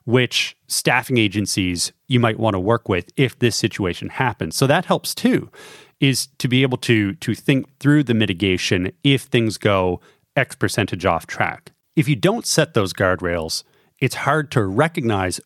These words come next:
when you're in too deep. It's hard to recognize that you should have intervened a month ago. It's incredibly important for, for you as an engineer or as a project leader to understand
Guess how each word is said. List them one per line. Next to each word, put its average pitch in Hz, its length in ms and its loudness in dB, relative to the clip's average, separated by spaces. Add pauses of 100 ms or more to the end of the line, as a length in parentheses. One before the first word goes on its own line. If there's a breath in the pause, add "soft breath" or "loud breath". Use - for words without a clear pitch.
when 107 560 0
you're 120 200 -2
in 120 220 2
too 101 240 0
deep. 85 320 -4 (200)
It's 131 140 0
hard 135 240 -2
to 107 80 0
recognize 110 720 0
that 117 100 -4
you 110 100 0
should 196 260 2
have 147 140 0
intervened 98 680 0 (600 soft breath)
a 151 60 4
month 127 240 2
ago. - 260 -8 (280)
It's - 280 0
incredibly 151 680 2
important 104 520 -2 (160)
for, 101 720 0 (300)
for 101 360 -2
you 127 380 2
as 104 160 0
an 95 80 -2
engineer 165 640 0 (340 loud breath)
or 120 100 4
as 98 80 0
a - 40 -8
project 104 500 -2
leader 135 380 2
to - 220 -10
understand 110 880 0